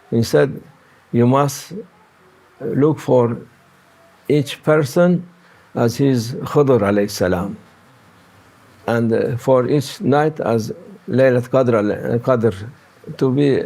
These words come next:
respect for this." But now, nowadays, we said, "You must, don't think everyone wearing turban,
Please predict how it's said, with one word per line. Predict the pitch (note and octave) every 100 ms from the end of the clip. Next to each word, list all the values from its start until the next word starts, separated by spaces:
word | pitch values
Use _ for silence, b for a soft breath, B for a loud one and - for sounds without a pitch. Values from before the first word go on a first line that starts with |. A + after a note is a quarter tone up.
| -
respect | - B2 A#2+ C#3+ B2
for | - A2
this." | G2 G#2 - - _ b b b b _
But | B2 B2 B2
now, | C#3 C#3+ E3+ F3+ F3 - - - B2 A#2 -
nowadays, | B2 C3 C#3+ C#3+ F3 G3+ F3+ - - - -
we | B2
said, | A#2+ E3 D#3 - - - - _ _ _ _ -
"You | E3+ B2+
must, | C#3+ D3 - - G3 - - B2+ -
don't | D3 D3+ B2
think | - F#3 E3 D3 - - _ _ -
everyone | C3+ D3+ C#3+ C#3 C#3+ D#3 D3 A2+
wearing | A#2 C#3 C#3+ C#3+ A#2
turban, | D3 D3 C#3+ C3 A#2 G#2+